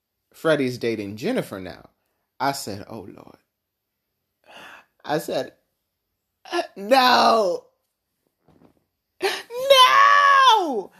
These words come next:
And then I, um, <laughs> I kid you not, I ran out of the lunchroom and went and cried in the corner of the library. Yeah. So I starved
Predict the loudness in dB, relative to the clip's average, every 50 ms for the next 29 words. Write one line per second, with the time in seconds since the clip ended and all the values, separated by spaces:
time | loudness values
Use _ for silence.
0 | -20 _ -12 -10 -10 -6 -6 -6 -6 -6 -8 -12 -10 -6 -2 -2 0 0 0 -2
1 | -2 -2 -4 -4 -6 -8 -8 -6 -4 -4 -4 -4 -4 -6 -10 -12 -14 -14 -16 -16
2 | -18 -20 -20 _ _ _ _ _ _ _ _ _ _ _ _ _ -8 -4 -4 -4
3 | -4 -6 -6 -2 0 2 2 2 0 -4 -16 -20 -20 -20 _ _ _ _ _ _
4 | _ _ _ _ -8 -6 -4 -2 -2 0 0 -2 -2 -4 -6 -8 -8 -6 -6 -6
5 | -6 -4 -4 -4 -4 -6 -6 -6 -6 -4 -4 -4 -4 -6 -6 -6 -6 -6 -6 -6
6 | -6 -6 -6 -8 -8 -6 -6 -8 -8 -10 -12 -12 -12 -12 -12 -12 -12 -10 -10 -10
7 | -10 -10 -14 -14 -10 -6 -6 -4 -4 -4 -6 -8 -10 -12 -12 -10 -10 -12 -12 -12
8 | -10 -8 -8 -6 -6 -6 -6 -6 -8 -8 -8 -8 -8 -10 -12 -14 _ _ _ _
9 | _ -8 -6 -4 -4 -2 -4 -4 -4 -6 -6 -6 -8 -4 -4 -2 0 0 0 0
10 | 0 0 0 0 0 0 -2 -4 -6 -10 _ _ _ _ _ _ _ _ _ _
11 | _ _ _ _ _ _ _ _ _ _ _ _ _ _ _ _ _ _ _ _
12 | _ _ -4 0 0 2 2 0 0 -4 _ _ _ _ _ _ _ _ _ _
13 | _ _ _ _ _ _ _ _ _ _ _ _ _ _ _ _ _ _ _ _
14 | _ _ _ -8 -2 2 2 2 2 2 -2 -8 -16 -10 -4 0 2 4 4 4
15 | 2 0 -2 -6 -12 -18 _ -20